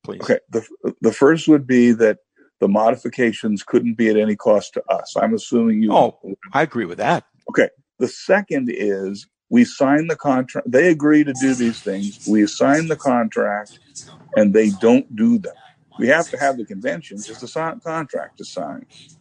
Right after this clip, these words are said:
Speaker 2: but, or, or else we go to court or whatever. So we have the convention, but then we would not have any subsequent convention there if they didn't follow through on what they were supposed to do. That's her amendment. Um,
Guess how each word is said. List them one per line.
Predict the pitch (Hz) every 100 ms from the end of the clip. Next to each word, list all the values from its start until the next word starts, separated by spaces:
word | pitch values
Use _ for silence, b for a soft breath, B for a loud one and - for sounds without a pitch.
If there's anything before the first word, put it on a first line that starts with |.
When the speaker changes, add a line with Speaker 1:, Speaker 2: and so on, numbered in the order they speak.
| _ _ _
Speaker 2:
but, | 139 139 -
or, | 104
or | 107 110
else | 107 -
we | 104
go | 107
to | 95
court | - 107 101 87
or | 80
whatever. | 95 101 - _ _ _ _ _
So | -
we | 131
have | 143 151 147
the |
convention, | 135 123 135 147 143 110
but | 107 104
then | - 170 147 104 104 107 _ _ -
we | 117
would | 117 113
not | 120 120
have | 123 113
any | 113 101
subsequent | - 139 131 120 117 104
convention | 98 104 107 - 98
there | 101 95
if | 87
they | 90
didn't | 98 101 92
follow | 95 95 90
through | - 90
on | 87
what | 90
they | -
were | -
supposed | - 87 -
to | -
do. | - _ _ _ _ _ _ _ -
That's | 120 113
her | 120 110
amendment. | 101 90 76 _ _ _ _ _ _ -
Um, | - -